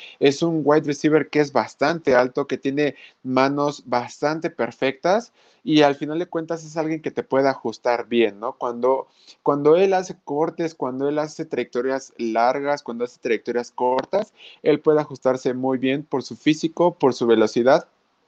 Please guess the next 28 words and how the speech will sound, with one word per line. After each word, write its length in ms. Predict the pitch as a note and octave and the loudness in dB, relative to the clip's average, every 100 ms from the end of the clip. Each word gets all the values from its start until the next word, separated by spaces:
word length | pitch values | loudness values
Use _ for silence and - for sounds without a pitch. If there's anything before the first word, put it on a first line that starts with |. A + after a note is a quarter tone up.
| _ _ _ | _ _ _
y 120 | C#3 | -6
por 180 | - B2+ | 0 0
su 160 | C3 A#2 | 4 4
e-, 120 | A2+ | 2
espacio, 720 | - A#2 - C3+ C3+ D#3+ E3+ F3 _ - _ - | -2 -4 2 2 4 4 2 0 _ -20 _ 0
eh, 640 | B2+ A#2+ A#2 A2+ A2+ A2 | 4 6 4 2 0 -2
que 80 | B2 | -8
puede 340 | - C3+ C3 C3 | -4 -2 -2 -2
crear, 480 | A#2+ A2 A2+ A2+ | -2 0 0 0
¿no? 220 | G#2+ A#2+ B2+ | -4 -8 -8
Con 180 | B2 | -12
sus 160 | G#2+ G#2 | -12 -6
brazos 440 | B2 B2 C#3 D3 | 0 2 0 -6
o 80 | B2 | -8
con 160 | - G#2 | -10 -10
sus 160 | G#2+ | -10
piernas. 400 | - A#2+ A2+ A2 | 0 0 0 -4
Creo 160 | - C3+ | -6 -6
que 100 | D3+ | -4
es 100 | C#3 | -6
un 120 | C#3+ | -6
wide 220 | C3+ C3+ C3+ | -2 -2 -2
receiver 460 | B2+ C3 C3 C3 - - - | -8 0 2 2 -2 -20 -12
que 120 | - A#2+ | -4 2
te 80 | |
ayuda 280 | G#2+ A#2+ B2+ | 4 4 4
muy, 440 | B2 A#2+ A#2+ B2 - | 2 0 0 0 -4
mu-, 280 | B2+ B2+ | -6 -6